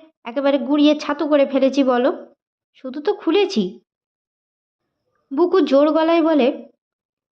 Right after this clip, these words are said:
"তা খুলেছই বা কেন? ও বই কার তা জানো? সেজো কাকার। সেজো কাকার বই মাটিতে? ইহ!" বুকুর কথার ধরনেই বোঝা যায় সেজো কাকা লোকটি বিশেষ মোলায়েম নয়।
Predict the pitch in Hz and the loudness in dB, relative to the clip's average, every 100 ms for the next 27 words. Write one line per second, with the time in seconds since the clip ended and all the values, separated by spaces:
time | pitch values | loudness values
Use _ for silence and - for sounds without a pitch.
0 | _ 220 220 226 240 294 359 381 370 330 | _ -12 -8 -2 0 2 0 0 0 -2
1 | 277 285 - - _ _ _ _ 196 220 | 0 0 0 -8 _ _ _ _ -12 -2
2 | 277 294 294 254 277 285 247 247 330 311 | 0 0 -2 -4 -2 -2 -2 -2 0 -2
3 | - - _ - 247 254 294 269 220 185 | -4 -10 _ -8 -2 0 0 -2 -4 -6
4 | - - _ _ 202 247 285 285 320 226 | -8 -20 _ _ -12 -6 -4 -2 -2 0
5 | 277 330 214 220 403 403 247 - - _ | 0 2 0 0 0 0 -2 -6 -18 _
6 | 349 - - - _ _ _ _ _ _ | -6 -6 -8 -20 _ _ _ _ _ _
7 | _ _ _ 214 240 285 285 240 226 254 | _ _ _ -16 -8 -6 -4 -2 -2 -2
8 | 262 - 214 214 226 285 226 208 254 254 | -4 -6 -4 -2 0 2 2 2 0 0
9 | 214 285 202 202 247 254 269 247 226 240 | 0 0 0 0 0 -2 0 2 0 0
10 | 302 226 226 302 294 196 196 214 214 196 | 0 2 2 0 0 2 2 2 0 0
11 | 170 165 | -2 -4